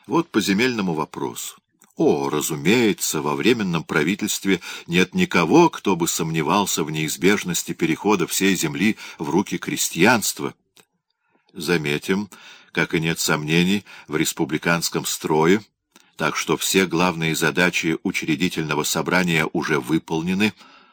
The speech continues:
посмеивался Лев Борисович под усами. Но вот с этим регулированием землепользования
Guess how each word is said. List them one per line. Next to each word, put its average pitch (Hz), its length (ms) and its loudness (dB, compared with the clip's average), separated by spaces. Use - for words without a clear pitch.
посмеивался 95 800 2
Лев 87 260 2
Борисович 80 600 -2
под 80 180 -2
усами. 73 480 -2
Но 95 160 4
вот 110 220 6
с - 140 2
этим 113 560 4
регулированием 110 1160 8
землепользования 92 1400 2